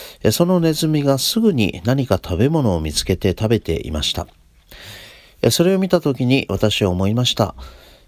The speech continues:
え、神様はこんな小さなドブネズミのことをも覚えておられて、食べ物を備えてくださるお方なんだから、私に良くしてくださらないわけがない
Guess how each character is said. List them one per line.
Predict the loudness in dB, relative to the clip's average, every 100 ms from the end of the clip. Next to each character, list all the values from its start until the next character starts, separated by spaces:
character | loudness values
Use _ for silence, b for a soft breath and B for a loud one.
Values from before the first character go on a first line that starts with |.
| 0
え、 | 2
神 | 2 0
様 | 0 0
は | 2 2 0 -2
こ | 0
ん | 2
な | 0 0
小 | 0 0
さ | 2 0 0
な | 0 -2
ド | -2
ブ | 0 2
ネ | 2
ズ | 0
ミ | 0 2
の | 0
こ | -4
と | -2 0
を | 2
も | 2 0 0
覚 | 0 0
え |
て | 0
お | -2
ら | -2 -2
れ | -4
て、 | 0 0 0 B B B B
食 | 0 2
べ | 2
物 | 2 2 0
を |
備 | 0 0 2 2
え |
て | 2 -2
く | 0
だ | -2 -2
さ | 0 2
る | 2 0
お | -2
方 | 0 0
な | 0
ん | -2
だ | -6
か | -6
ら、 | -2 -2 -2 B B B B B
私 | 0 2 2 2
に | 2
良 | 2
く | 2 0
し | 0
て | 0 0
く | 2
だ | 0
さ | 2
ら | 0
な | 2 2
い | 2
わ | 0
け | 0
が | -2
な | -4 0
い | 0 0